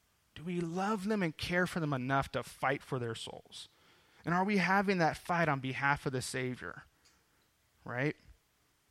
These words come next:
Are we relying on the Holy Spirit for strength like Paul did here? You see, Paul's source of strength was the Spirit. It wasn't him,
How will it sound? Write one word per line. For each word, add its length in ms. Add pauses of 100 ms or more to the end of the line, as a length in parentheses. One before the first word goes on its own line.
(640)
Are 60
we 120
relying 960
on 120
the 100
Holy 260
Spirit 600 (200)
for 220
strength 840 (100)
like 240
Paul 220
did 200
here? 260 (840)
You 80
see, 160
Paul's 760 (160)
source 880 (600)
of 140
strength 480 (100)
was 360
the 100
Spirit. 480 (920)
It 100
wasn't 320
him, 560